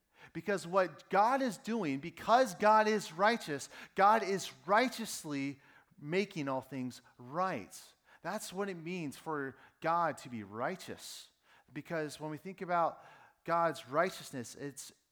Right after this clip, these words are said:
both a characteristic of who he is, it's an attribute of who he is, but it is also something that he acts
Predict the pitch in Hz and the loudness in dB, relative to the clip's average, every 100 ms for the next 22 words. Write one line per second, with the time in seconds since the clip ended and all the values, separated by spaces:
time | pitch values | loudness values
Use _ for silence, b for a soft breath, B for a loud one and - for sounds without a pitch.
0 | _ - 185 180 143 - - - 175 208 | _ -8 -8 -6 -10 -12 -18 -8 -4 -4
1 | 185 151 131 151 185 - 123 117 151 165 | -6 -8 -6 -6 -8 -10 -12 -12 -10 -6
2 | 160 120 139 165 160 - 170 220 - - | -6 -8 -10 -12 -12 -6 -4 -2 -6 -8
3 | 175 151 135 113 139 127 117 101 - B | -10 -8 -8 -8 -10 -8 -8 -8 -12 B
4 | B B - 170 143 170 175 190 214 220 | B B -6 -4 -2 -4 -4 -4 -4 -6
5 | 185 180 170 160 151 151 143 165 156 - | -8 -8 -8 -6 -2 -2 -2 -8 -8 -10
6 | - 170 185 147 - | -10 -4 -2 -4 -8